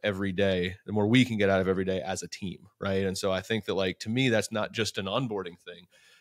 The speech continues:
I don't have a, a single other person, including you, that I work with that I talk to every day. Even you and I don't talk every day,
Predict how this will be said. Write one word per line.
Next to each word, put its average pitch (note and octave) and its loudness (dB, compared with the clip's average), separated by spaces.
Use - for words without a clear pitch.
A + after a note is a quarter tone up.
I B2 2
don't A#2+ 4
have A2+ 2
a, G#2 -8
a - -8
single C3 0
other A#2 0
person, C3 -6
including G2+ -6
you, G#2+ 6
that G#2 2
I G2 4
work G2 -2
with F#2+ -4
that G2+ -2
I F#2+ 2
talk G2 0
to F#2+ -4
every F2+ -4
day. F2+ -4
Even F#2+ -8
you G#2 -6
and G2 -6
I A2 -2
don't G#2 -4
talk F2+ -4
every E2+ -10
day, G#2 0